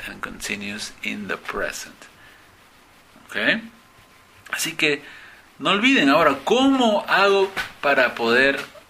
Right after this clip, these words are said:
aplicar esto? Bueno, comiencen a enfocarse, comiencen a ver las situaciones.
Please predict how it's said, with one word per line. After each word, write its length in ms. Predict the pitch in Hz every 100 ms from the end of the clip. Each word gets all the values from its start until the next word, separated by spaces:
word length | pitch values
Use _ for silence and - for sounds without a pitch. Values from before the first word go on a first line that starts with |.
| _ -
aplicar 520 | 117 110 110 113 110
esto? 320 | 110 - -
Bueno, 320 | 127 123 107
comiencen 640 | 113 123 151 170 - 175 139
a 180 | 131 -
enfocarse, 720 | 117 110 - 117 107 - 104
comiencen 520 | 110 135 156 165 147
a 80 | 107
ver 220 | 113 117
las 140 | 117
situaciones. 760 | 113 - - - 117 110 104